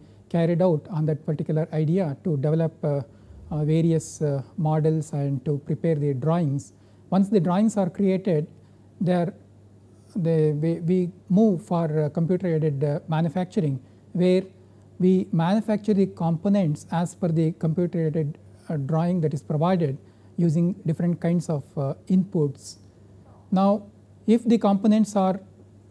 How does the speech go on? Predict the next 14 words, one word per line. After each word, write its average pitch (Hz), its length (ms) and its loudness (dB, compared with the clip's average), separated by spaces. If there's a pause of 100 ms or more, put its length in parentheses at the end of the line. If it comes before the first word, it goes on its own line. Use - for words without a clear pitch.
(120)
new 196 440 4 (800)
type 196 260 4
of, 185 300 -2
uh, 160 280 0 (160)
components 190 560 0
having, 170 540 -2
uh, 151 180 0 (260)
very 175 160 2
complicated, 175 800 0
uh, 147 180 0 (580)
uh, 151 220 -2
structures 180 760 0
or 160 100 -2
profiles, 160 680 -2